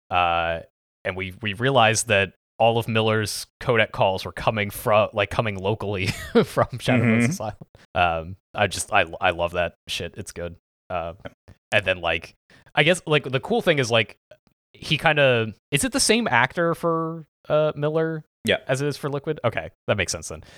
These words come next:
Speaker 1: 'Cause he, like, slowly, like, brings the British accent out, um, until he's just, like, finally, like, whips off the glasses and undoes the ponytail. And, like, the animation on that is pretty great.
Speaker 2: I love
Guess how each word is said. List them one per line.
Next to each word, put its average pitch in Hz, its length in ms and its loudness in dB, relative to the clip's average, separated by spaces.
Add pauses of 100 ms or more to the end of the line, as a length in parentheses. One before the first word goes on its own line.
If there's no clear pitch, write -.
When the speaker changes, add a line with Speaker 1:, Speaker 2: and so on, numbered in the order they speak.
(100)
Speaker 1:
'Cause 131 100 0
he, 123 80 2
like, 120 280 4 (200)
slowly, 135 920 2
like, 104 320 -2 (260)
brings 110 400 -2
the 107 140 0
British 101 360 -2
accent 90 360 0
out, 80 240 -6 (280)
um, 82 300 -2
until 87 240 -6
he's 82 160 -8
just, 82 160 -10
like, 80 220 -10
finally, 78 380 -6
like, 78 260 -12
whips 82 220 -10
off 78 140 -6
the - 80 -16
glasses 80 460 -12
and 87 220 -16 (220)
undoes 85 260 -8
the - 60 -12
ponytail. 82 460 -8
And, 85 80 -8
like, - 140 -4
the 107 140 -2
animation 92 500 0
on 82 140 -6
that 80 200 -4
is 80 80 -8
pretty 78 220 -12
great. 76 340 -14 (180)
Speaker 2:
I 123 100 6
love 107 320 4